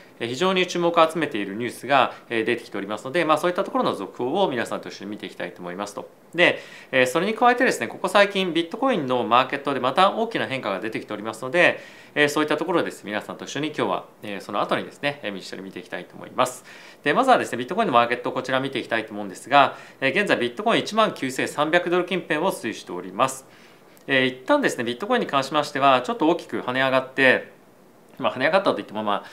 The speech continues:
一万九千七百ドル近辺まで上がって、まあ、その後また、えー、下に戻ってきているというような状況ではあるんですけれども、まあ、少し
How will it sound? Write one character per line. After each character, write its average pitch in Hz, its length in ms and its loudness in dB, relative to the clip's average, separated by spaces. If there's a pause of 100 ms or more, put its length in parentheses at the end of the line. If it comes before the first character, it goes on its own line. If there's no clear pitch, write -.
(260)
一 143 200 -8
万 202 160 4
九 139 160 -4
千 139 160 -2
七 127 160 4
百 165 160 2
ド 180 60 4
ル 175 60 2
近 190 180 -4
辺 147 180 -2
ま 151 100 2
で 165 60 6
上 131 100 6
が 131 80 2
っ 127 120 -4
て、 180 180 -2
ま 156 100 4
あ、 - 40 0
そ 170 100 -2
の 185 80 6
後 202 120 2
ま 104 120 0
た、 117 180 0 (300)
え 131 60 -4
ー、 123 40 0
下 139 140 0
に 131 80 0
戻 135 180 0
っ 147 60 -10
て 110 100 -6
き - 60 -16
て 104 100 -8
い 98 60 -6
る - 60 -18
と - 80 -12
い 110 140 -4
う 120 40 -4
よ 127 140 0
う - 20 0
な 104 80 -6
状 107 140 -8
況 113 160 -8
で 123 80 -2
は 110 140 2
あ 135 40 4
る 135 80 -4
ん 120 60 -8
で 101 40 -10
す - 100 -16
け 107 100 -10
れ 98 40 -8
ど 98 60 -10
も、 113 260 -4 (320)
ま 160 60 2
あ、 - 20 4
少 311 220 0
し 143 340 0